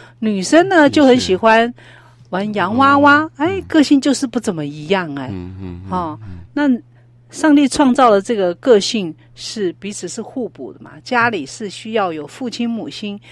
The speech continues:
Speaker 1: 他们个性互补，是不是这个家庭会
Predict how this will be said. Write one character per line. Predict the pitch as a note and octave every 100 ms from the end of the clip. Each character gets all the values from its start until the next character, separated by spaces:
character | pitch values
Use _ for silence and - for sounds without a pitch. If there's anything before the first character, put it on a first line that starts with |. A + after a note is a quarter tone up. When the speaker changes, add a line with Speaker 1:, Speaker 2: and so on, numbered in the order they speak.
| -
Speaker 1:
他 | - A3
们 | G#3
个 | C4 A3
性 | - A3 F#3
互 | - D#4 F#3+
补， | - D3 A#2+ _ _ _ _
是 | - G#3+
不 |
是 | F#3 G#3
这 | G3
个 | F3
家 | - G#3 G3
庭 | F3+ D3+ -
会 | - F#3+ D3